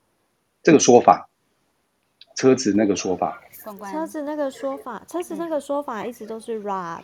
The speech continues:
Speaker 3: 的说法呀。
Speaker 2: 嗯。隧道，隧道。
Speaker 1: 所以
Speaker 3: 哦，隧道这个是 Ra 在一阶原文的时候，
Speaker 2: 嗯。哦。
Speaker 3: 嗯，Living Your
Speaker 1: 所以我在想，
Speaker 3: Design 那本书。
Speaker 1: 哦，不好意思，你说。
Speaker 3: 哎，我讲完了。
Speaker 1: 好。
Speaker 3: <laughs> 原文那本书啦，
Speaker 2: 好，所以你，
Speaker 3: 对。
Speaker 2: 所以你在想，
Speaker 1: OK。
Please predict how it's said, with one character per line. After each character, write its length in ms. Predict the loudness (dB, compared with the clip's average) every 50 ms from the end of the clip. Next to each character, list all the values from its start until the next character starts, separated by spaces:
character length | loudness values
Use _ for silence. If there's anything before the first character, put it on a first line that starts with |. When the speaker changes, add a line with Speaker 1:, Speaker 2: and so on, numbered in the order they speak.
| _ -8
Speaker 3:
的 100 | -8 -8
说 320 | -8 -10 -14 -12 -12 -12
法 300 | -12 -10 -12 -12 -10 -10
呀。 220 | -12 -12 -12 -10 -8 -6
Speaker 2:
嗯。 0 |
隧 200 | -6 -6 -4 -4
道， 180 | -4 -4 -4
隧 200 | -6 -10 -14 -12 -10
道。 260 | -10 -10 -10 -12 -16 -14
Speaker 1:
所 260 | -8 0 4 4 6 6
以 160 | 6 4 6
Speaker 3:
哦， 40 | 6
隧 120 | 6 6
道 180 | 4 2 0 -2
这 120 | -6 -10
个 180 | -10 -8 -10 -10
是 380 | -10 -10 -8 -6 -6 -8 -8 -8 -6
Ra 300 | -6 -6 -6 -8 -10 -12 -12
在 260 | -10 -10 -8 -4 -2
一 220 | -2 -2 -2 -4 -10
阶 380 | -14 -12 -10 -8 -8 -8 -8 -10
原 400 | -8 -8 -8 -8 -8 -10 -12 -12
文 440 | -12 -12 -12 -12 -14 -16 -18 -18 -16 -14
的 140 | -14 -14 -14
时 220 | -16 -18 -20 -18 -18 -18 -16
候， 480 | -16 -16 -16 -16 -16 -16 -18 -18 -20 -20 -20 _ _ -16
Speaker 2:
嗯。 80 | -14 -14
哦。 200 | -14 -14 -14 -16 -20 -20 -20 _ -16
Speaker 3:
嗯， 420 | -16 -14 -14 -14 -16 -18 -20 -20 -20 -20 _ -16
Living 380 | -12 -12 -12 -10 -10 -12 -10 -8
Your 100 | -4 2
Speaker 1:
所 100 | 4 4
以 100 | 6 6
我 140 | 4 4 4
在 180 | 4 4 4 4
想， 360 | 4 0 0 2 2 2 0
Speaker 3:
Design 40 | -6
那 60 | -10
本 80 | -18 _ _ _ _ _ _ _ _
书。 300 | -20 -20 -16 -14 -12 -6 -2
Speaker 1:
哦， 100 | -2 -2
不 120 | 0 0
好 120 | 0 0 0
意 80 | -2
思， 160 | -4 -4 -4
你 140 | -4 -4 -4
说。 260 | -6 -8 -10 -10 -10 -14 _ _ _ _ _ _ -14
Speaker 3:
哎， 100 | -12 -10
我 120 | -10 -10
讲 180 | -10 -10 -12 -12
完 120 | -12 -14 -16
了。 180 | -16 -16 -18 -20 _ -16 -12 -6 -6 -4 -4 -6 -8 -10 -12 -14 -16 -16 -18 _ _ _ _
Speaker 1:
好。 80 | -8 -6
Speaker 3:
<laughs> 0 |
原 120 | -6 -6 -6
文 140 | -10 -12 -10
那 100 | -10 -6
本 200 | -6 -6 -6 -6
书 160 | -10 -10 -6
啦， 140 | -6 -6 -6
Speaker 2:
好， 0 |
所 40 | -8
以 40 | -8
你， 60 | -8
Speaker 3:
对。 160 | -8 -10 -10
Speaker 2:
所 180 | -12 -10 -6 -6
以 60 | -6
你 60 | -4 -4
在 100 | -4 -4
想， 160 | -4 -4 -6
Speaker 1:
OK。 200 | -6 -8 -8